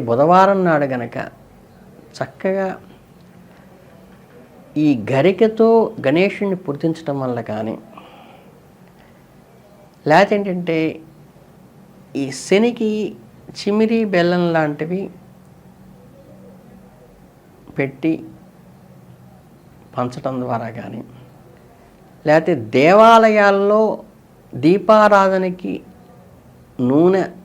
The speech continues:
ఇవ్వటం ద్వారా కానీ, లేదా మనకి బద్ధకాన్ని కలిగించే విషయాల్ని దూరంగా ఉండటం వల్ల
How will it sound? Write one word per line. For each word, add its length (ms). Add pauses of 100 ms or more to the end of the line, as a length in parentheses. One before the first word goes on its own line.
(360)
ఇవ్వటం 340 (100)
ద్వారా 280 (120)
కానీ, 260 (2500)
లేదా 360 (3250)
మనకి 340 (260)
బద్ధకాన్ని 680
కలిగించే 440 (100)
విషయాల్ని 400 (120)
దూరంగా 540 (180)
ఉండటం 400
వల్ల 140